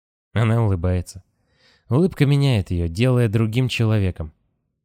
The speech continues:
Непривычным сейчас, но таким, с которым ты вроде бы знаком очень и очень давно. «Ага», говорит она,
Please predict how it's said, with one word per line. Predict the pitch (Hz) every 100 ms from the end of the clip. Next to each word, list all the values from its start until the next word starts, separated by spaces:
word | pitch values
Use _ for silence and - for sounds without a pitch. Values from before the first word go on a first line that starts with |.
| _ _ _
Непривычным | 110 110 104 135 135 131 101 95
сейчас, | 104 95 135 -
но | 104
таким, | 110 104 147 131 - _ _
с | -
которым | 117 131 147 135
ты | 131
вроде | 120 135 113
бы | 117
знаком | 107 110 110 104 117
очень | 135 - 120 113
и |
очень | 113 113 - 101
давно. | 95 92 92 80 - _ _ _ _ _ _ _ _ _ _ _ -
«Ага», | 208 160 170 170 _ _ _ -
говорит | 98 107 101 95
она, | 98 92